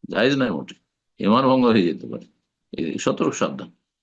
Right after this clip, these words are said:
তাদের অনুষ্ঠানগুলিতে হাজির হওয়া কোনো মুসলিমের জন্য জায়েজ নয়, হারাম, কাবিরা গুনাহ, ঈমান ভঙ্গ হওয়ার সম্ভাবনা রয়েছে। বাকি কথা হলো, যেমনটা বললাম, যে নিজের বাড়িতে আছেন,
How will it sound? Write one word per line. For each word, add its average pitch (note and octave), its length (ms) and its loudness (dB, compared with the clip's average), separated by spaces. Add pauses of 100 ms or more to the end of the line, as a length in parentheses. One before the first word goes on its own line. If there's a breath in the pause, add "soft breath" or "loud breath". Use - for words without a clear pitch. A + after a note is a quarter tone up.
(180)
তাদের G#2+ 200 2
অনুষ্ঠানগুলিতে D3+ 720 0
হাজির C3+ 220 2
হওয়া C3 160 2
কোনো B2+ 300 0
মুসলিমের C3 320 0
জন্য F#2 160 0
জায়েজ C#2+ 240 -8
নয়, - 140 -14 (1000)
হারাম, - 420 -2
কাবিরা A2 380 2
গুনাহ, D#2 260 -8 (1080)
ঈমান A2 300 4
ভঙ্গ A2+ 260 2
হওয়ার A#2 220 2
সম্ভাবনা G2 500 0
রয়েছে। - 360 -10 (1400)
বাকি C#3+ 280 2
কথা C3 220 0
হলো, A2+ 200 2
যেমনটা F#2+ 360 0
বললাম, D#2+ 460 -2
যে - 200 -2 (380)
নিজের A2 220 2
বাড়িতে D2+ 340 0
আছেন, E2+ 560 -2